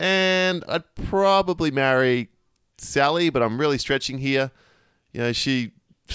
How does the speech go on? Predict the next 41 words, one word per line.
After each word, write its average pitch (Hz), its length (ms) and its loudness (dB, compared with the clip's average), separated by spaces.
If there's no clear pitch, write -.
wasn't 117 240 -2
a 110 40 -6
great 117 240 0
person, 127 360 -2
but 107 100 -4
she's - 360 -6
attractive, 117 500 -4
and 101 240 -6
obviously 113 460 -2
someone 120 320 -2
wanted 110 240 -4
to - 80 -6
marry 117 260 0
her, 123 100 0
so 113 160 -2
there 107 100 -2
must 113 200 -4
be 110 220 -8
a - 80 -4
depth 113 340 -4
to 117 120 2
her 117 60 2
that 104 100 0
we 95 80 -2
didn't 110 220 -6
really 110 240 2
get 110 160 -4
to 110 80 -6
see 127 260 0
here. 147 280 -2
Uh, 107 280 2
but 139 160 2
I 143 100 6
am 185 100 4
fully 185 280 0
prepared 135 600 2
to - 100 -10
probably 117 320 -2
marry 110 260 0
Murray, 104 480 0
'cause 101 420 -2